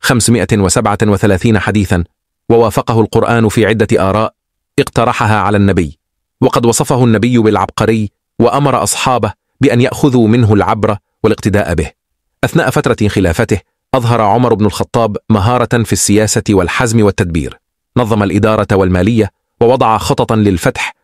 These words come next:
وسياسة الأراضي المفتوحة. كان يهتم بمصالح المسلمين، ويسعى لإقامة العدل في البلاد.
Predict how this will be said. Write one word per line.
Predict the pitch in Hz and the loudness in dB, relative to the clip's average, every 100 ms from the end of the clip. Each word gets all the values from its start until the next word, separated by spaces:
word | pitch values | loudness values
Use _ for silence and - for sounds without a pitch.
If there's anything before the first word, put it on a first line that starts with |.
| - | -2
وسياسة | 113 123 131 131 117 | 0 2 2 0 -2
الأراضي | 107 107 110 101 | -2 -2 -2 -2
المفتوحة. | 92 90 113 87 - 71 _ _ _ _ | -2 -2 -2 -2 -4 -10 _ _ _ _
كان | 120 | -2
يهتم | 107 98 85 123 113 | 0 -2 0 0 2
بمصالح | 101 95 - 113 - | 2 0 0 -2 -2
المسلمين، | 101 98 - 104 120 113 104 _ _ | 0 0 0 2 2 0 -2 _ _
ويسعى | 113 120 127 110 110 | 0 2 2 0 0
لإقامة | 101 101 120 113 107 | 0 0 0 -2 0
العدل | 107 95 101 95 | 0 0 -2 -2
في | 98 | -2
البلاد. | 87 98 82 | 0 0 -2